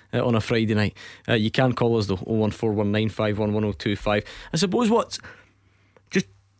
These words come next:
quite interesting in terms of tomorrow and then next week, Kenny, had, take that night that you mentioned, there was a time there, for understandable reasons, if Kyogo didn't play, then Giakoumakis did. You had your ready-made replacement. We even had people who thought at times Giakoumakis was,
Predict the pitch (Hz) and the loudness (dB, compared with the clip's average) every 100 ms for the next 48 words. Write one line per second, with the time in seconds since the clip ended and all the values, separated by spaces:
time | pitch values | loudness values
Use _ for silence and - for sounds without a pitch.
0 | - _ _ - 220 208 185 175 165 156 | -20 _ _ -6 -2 2 2 2 2 2
1 | 143 156 143 123 - 139 139 135 127 127 | 2 4 2 2 2 2 4 4 4 4
2 | 123 - 127 117 - 113 113 - _ _ | 2 0 -2 -2 0 2 2 0 _ _
3 | - - 156 175 147 - _ _ _ _ | -4 2 4 4 0 -6 _ _ _ _
4 | 185 180 151 - 135 127 - - 127 135 | 0 2 2 2 2 2 -2 -4 -2 0
5 | 139 117 110 - 92 - - - - _ | 2 2 2 0 -4 -6 -14 -20 -20 _
6 | _ 127 123 117 - 156 160 123 123 139 | _ -2 0 0 2 2 2 2 2 2
7 | 127 131 139 - 127 123 117 110 110 113 | 0 0 0 0 0 2 0 2 2 2
8 | 113 - - - - - 135 165 165 151 | -2 -4 -14 -20 -10 -2 0 2 2 2
9 | 123 139 127 127 127 123 127 120 110 110 | 0 2 2 2 2 2 2 0 0 -2
10 | 117 110 113 95 101 101 101 113 131 131 | -2 0 0 0 -2 0 0 2 2 2
11 | 117 120 107 104 120 117 117 107 131 135 | 2 2 0 0 0 0 0 0 0 2
12 | 120 104 123 117 107 117 101 117 110 - | 0 0 -2 0 2 0 2 2 2 -2
13 | - - - 117 127 113 113 101 113 107 | -14 -18 -12 -2 2 4 2 0 0 0
14 | 110 104 - 104 104 101 | 0 0 -2 -2 -2 -2